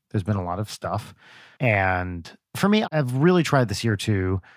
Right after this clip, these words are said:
throttle my social media and news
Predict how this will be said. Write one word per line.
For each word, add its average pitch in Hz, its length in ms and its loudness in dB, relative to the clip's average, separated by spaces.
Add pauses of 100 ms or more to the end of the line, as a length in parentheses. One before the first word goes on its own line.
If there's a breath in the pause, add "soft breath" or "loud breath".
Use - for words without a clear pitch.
(320 soft breath)
throttle 127 500 4
my 98 320 2
social 117 400 0
media 95 560 -2
and 90 320 -6
news 87 560 -10